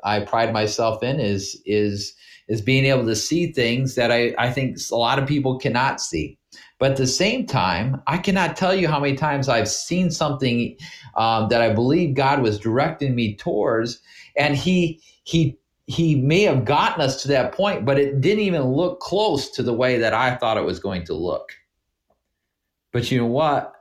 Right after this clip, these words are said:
It didn't matter to me because we still got where God wanted us to go. And, uh, and w-, the,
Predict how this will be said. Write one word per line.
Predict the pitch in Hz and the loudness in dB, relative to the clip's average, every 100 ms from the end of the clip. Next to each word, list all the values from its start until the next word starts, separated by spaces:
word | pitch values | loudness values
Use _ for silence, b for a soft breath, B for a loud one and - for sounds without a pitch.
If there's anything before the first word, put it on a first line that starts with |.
| - | -2
It | 117 117 | 0 2
didn't | 143 110 | 0 0
matter | 117 131 95 82 | 0 2 0 -2
to | 90 | -4
me | 98 110 98 95 101 | -2 0 0 -2 -4
because | 101 98 - 107 104 98 92 - - _ _ _ | -4 -4 0 2 2 0 -4 -10 -14 _ _ _
we | 110 113 | -2 -2
still | - - 165 147 120 | -2 0 2 2 2
got | 120 123 - | 2 0 0
where | 104 107 101 | 0 0 2
God | 113 113 98 | 2 2 0
wanted | 110 104 95 | 0 0 -2
us | 92 - | -4 -6
to | |
go. | - 135 - - - _ _ _ _ _ _ _ _ _ _ _ - | -4 -2 -2 -8 -20 _ _ _ _ _ _ _ _ _ _ _ -6
And, | 117 113 110 | -2 0 2
uh, | 117 113 110 107 98 - - | 2 4 4 4 0 -6 -10
and | 123 120 | -4 -2
w-, | 123 127 - | 0 -4 -8
the, | - 113 107 | -4 -2 -2